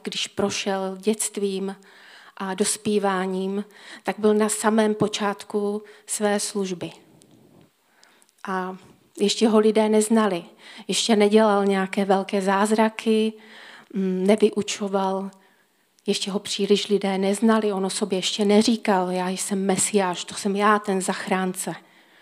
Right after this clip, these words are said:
Ještě to neříkal a nikdo ho moc neznal a on v té době přichází za Janem Křtitelem, to byla osoba, která,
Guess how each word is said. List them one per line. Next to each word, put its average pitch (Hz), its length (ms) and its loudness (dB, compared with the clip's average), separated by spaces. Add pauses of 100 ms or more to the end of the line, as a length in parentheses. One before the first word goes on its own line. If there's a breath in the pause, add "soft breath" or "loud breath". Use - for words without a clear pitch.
(360 soft breath)
Ještě 214 240 -2
to 214 140 -2
neříkal 196 560 0
a - 120 0
nikdo 202 280 -2
ho 196 100 -2
moc 208 180 0
neznal 190 500 2
a 190 180 0
on 214 140 2
v 220 80 -4
té 226 160 0
době 208 240 4
přichází 202 760 0
za 185 240 -2 (340 loud breath)
Janem 214 300 6
Křtitelem, 185 720 -2
to 220 120 -4
byla 190 240 -2
osoba, 190 460 0
která, 185 540 -2